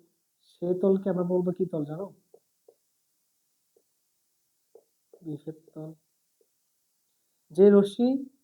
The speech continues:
যে রশ্মি বিভেদ তলে এসে আপতিত হয় তাকে বলে আপতিত রশ্মি।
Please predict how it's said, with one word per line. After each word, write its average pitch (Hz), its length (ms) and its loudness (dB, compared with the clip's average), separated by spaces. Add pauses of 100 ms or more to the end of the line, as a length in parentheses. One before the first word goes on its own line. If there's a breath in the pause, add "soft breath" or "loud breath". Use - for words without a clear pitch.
(280)
যে 175 180 6
রশ্মি 226 420 2 (140)
বিভেদ 196 380 0
তলে 226 160 0
এসে 208 200 0
আপতিত 196 420 -8 (120)
হয় 165 260 -8 (600)
তাকে 160 220 -8
বলে 180 220 2 (160)
আপতিত 233 540 -2
রশ্মি। - 440 -18